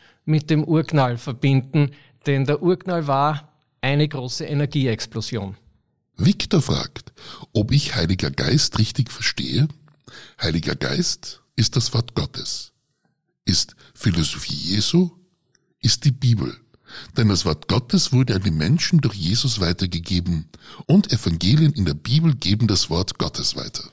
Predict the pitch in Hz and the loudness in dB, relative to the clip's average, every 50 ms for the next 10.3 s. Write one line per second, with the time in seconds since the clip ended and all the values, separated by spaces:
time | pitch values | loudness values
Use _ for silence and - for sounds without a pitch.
0 | _ _ _ _ _ _ _ _ _ _ _ _ _ _ _ _ - 135 135 208 | _ _ _ _ _ _ _ _ _ _ _ _ _ _ _ _ -6 -2 0 0
1 | 202 - 220 208 196 202 180 151 165 139 139 165 202 190 - 185 165 - 147 123 | 0 0 -2 -2 -2 -2 -4 -2 -2 -2 0 0 -2 -2 -2 -4 -2 0 -2 0
2 | 131 156 185 180 - - - 135 123 143 165 196 220 233 - - - 214 208 208 | 0 0 0 -2 -2 -4 -4 -4 -2 0 2 2 0 0 -4 -4 -4 -4 -4 -4
3 | - 170 165 165 190 226 247 226 - - - - - - - 139 131 139 147 143 | -4 -2 -2 -2 0 0 0 0 0 0 -2 -4 -8 -12 -12 -8 -2 0 0 0
4 | 139 139 139 131 123 135 135 131 131 127 127 123 123 - 120 117 117 - 120 - | 2 0 0 -2 -2 -4 -4 -2 -2 -2 -4 -4 -4 -6 -6 -6 -4 -6 -6 -6
5 | - 107 98 101 - - 131 120 123 139 165 196 208 208 196 151 143 135 127 127 | -6 -6 -8 -10 -6 -4 -4 -2 -2 -2 -2 -2 -2 -2 -2 -2 -4 -4 -2 -4
6 | 123 117 123 123 117 117 117 113 117 110 107 - - 107 - - - 110 110 - | -4 -4 -6 -6 -6 -6 -6 -8 -10 -10 -10 -12 -10 -8 -8 -8 -8 -10 -10 -8
7 | - 127 123 135 147 147 190 - - 139 143 139 123 185 208 214 214 - - - | -6 -6 -4 -4 -4 -4 -4 -4 -2 -2 -2 -2 -2 -4 -4 -4 -4 -6 -4 -2
8 | 196 196 180 - - 135 139 151 175 190 - - - - - - - - _ _ | -2 0 -2 -2 -2 -2 -2 0 0 -2 -4 -10 -16 -20 -20 -20 -20 -20 _ _
9 | _ - 139 120 160 143 131 143 139 - - - 127 120 139 135 - - - 135 | _ -2 0 2 2 0 0 -2 -4 -8 -8 -10 -8 -6 -2 0 0 0 0 0
10 | 120 123 147 175 202 | 0 0 2 0 0